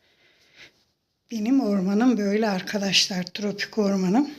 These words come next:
Seviyorum. Bu yukarıki salona daha önce şey yapmamıştım. Çok bitki koymamıştım. Ama Neco bana dedi ki, "Kel Osman'a benziyor. O salonu biraz renklendir." dedi.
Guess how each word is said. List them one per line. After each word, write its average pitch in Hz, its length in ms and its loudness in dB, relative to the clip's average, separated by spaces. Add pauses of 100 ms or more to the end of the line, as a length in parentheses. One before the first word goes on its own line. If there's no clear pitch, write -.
(840)
Seviyorum. 208 800 -2 (840)
Bu 269 320 2
yukarıki 247 600 2
salona 240 600 4 (1500)
daha 247 240 2
önce 262 440 4 (680)
şey 269 260 4
yapmamıştım. 262 800 4 (200)
Çok 262 280 2
bitki - 260 -6
koymamıştım. 262 880 8 (640)
Ama 247 140 2
Neco 254 340 6
bana 254 260 2
dedi 277 240 -2
ki, - 160 -2
"Kel 285 220 6
Osman'a 220 420 2
benziyor. 214 480 4
O 233 40 8
salonu 254 440 8
biraz 247 340 6
renklendir." 247 680 6
dedi. 226 320 0